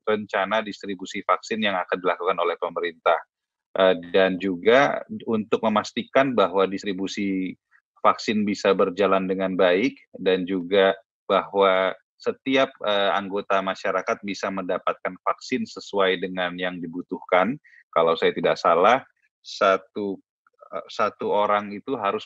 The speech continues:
mendapatkan dua dosis ya, harus ada dua kali pemberian vaksin agar, eh, vaksin itu bisa efektif melindungi, eh,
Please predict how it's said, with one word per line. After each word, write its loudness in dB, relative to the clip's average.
mendapatkan -2
dua -2
dosis -6
ya, -2
harus -2
ada -4
dua -2
kali -4
pemberian 0
vaksin 0
agar, 2
eh, 0
vaksin -2
itu -4
bisa 0
efektif 0
melindungi, 2
eh, 6